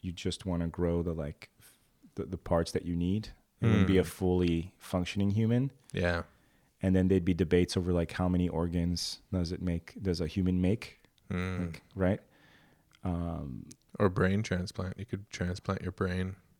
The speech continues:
Speaker 1: Oh, yeah, that's, that's, that's kinda
Speaker 2: into
Speaker 1: crazy.
Speaker 2: your clone. Or your consciousness, at least. That,
Speaker 1: Well, if
Speaker 2: that's
Speaker 1: it's your
Speaker 2: the
Speaker 1: genetic material, Jesus, that's so weird.
Speaker 2: Yeah,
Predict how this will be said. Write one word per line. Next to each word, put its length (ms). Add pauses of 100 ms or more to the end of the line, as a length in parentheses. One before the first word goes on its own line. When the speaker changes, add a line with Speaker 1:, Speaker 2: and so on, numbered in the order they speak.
(640)
Speaker 1:
Oh, 200
yeah, 160
that's, 240
that's, 280
that's 260
kinda 240
Speaker 2:
into 180
Speaker 1:
crazy. 140
Speaker 2:
your 100
clone. 420 (960)
Or 80
your 100
consciousness, 600
at 60 (120)
least. 160
That, 120 (200)
Speaker 1:
Well, 120
if 60
Speaker 2:
that's 60
Speaker 1:
it's 140
your 100
Speaker 2:
the 60
Speaker 1:
genetic 340
material, 640 (580)
Jesus, 340
that's 180
so 180
weird. 360 (480)
Speaker 2:
Yeah, 260